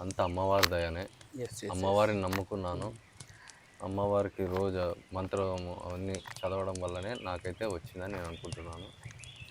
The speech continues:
Speaker 2: ఇక్కడ ఏదో నేను చెప్పినట్టు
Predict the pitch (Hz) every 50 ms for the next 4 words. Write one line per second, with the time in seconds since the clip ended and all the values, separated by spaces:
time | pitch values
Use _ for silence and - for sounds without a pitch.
0 | - - - - - - - - - 147 135 - 160 165 175 165 151 143 - -
1 | - - - - - - - - - - - - 123 135 139 156 165 170 165 170
2 | - - - 160 - - - 170 165 180 175 165 - - 175 170 160 147 131 117
3 | 113 107